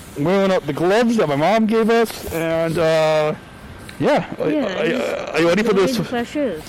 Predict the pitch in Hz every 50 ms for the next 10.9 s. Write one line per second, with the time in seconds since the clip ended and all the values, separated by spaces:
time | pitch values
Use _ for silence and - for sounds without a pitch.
0 | - - - - - - - - 165 240 - - - - - - - - - -
1 | - - 247 240 233 214 240 240 240 240 233 196 - 240 214 - - 294 269 190
2 | 156 143 - 254 240 170 117 - - 143 151 165 170 170 - 180 165 147 - 151
3 | 165 165 - 170 156 165 175 170 - 220 208 202 - - - - - - 220 190
4 | 196 - 226 202 208 220 247 233 185 165 - - - - - 139 170 220 196 151
5 | 139 135 104 147 180 175 185 180 175 160 - 175 - - - - 180 175 160 170
6 | 160 165 175 156 156 160 - - 147 156 151 151 151 139 - 151 165 165 - 147
7 | 151 160 156 - - 175 165 226 185 - 131 151 214 - - - - - - -
8 | - - 240 247 254 214 - - - - - - - - - 185 214 - 233 196
9 | 143 117 - - - - - - - - 269 240 202 165 131 117 - - - -
10 | - - - - - - - - - - 165 165 165 160 160 160 156 151